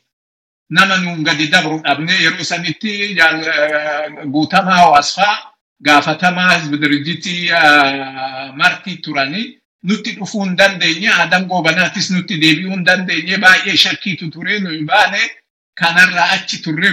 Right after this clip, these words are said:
booda obboleessa Adam Goobanaa xiqqaa fudhannee meeshaa keenyarreetti fedhannee achiin kara, ah,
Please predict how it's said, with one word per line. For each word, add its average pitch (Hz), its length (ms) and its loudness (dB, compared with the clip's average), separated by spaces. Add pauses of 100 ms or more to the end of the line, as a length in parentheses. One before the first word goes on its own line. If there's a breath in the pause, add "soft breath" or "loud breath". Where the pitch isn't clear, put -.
booda 190 360 4
obboleessa 170 920 2
Adam 165 360 2
Goobanaa 160 560 -2
xiqqaa 175 420 0
fudhannee 170 580 -2
meeshaa 175 400 2
keenyarreetti 160 680 -2
fedhannee 156 560 -2
achiin 143 380 -2 (480)
kara, 180 280 4
ah, 151 680 0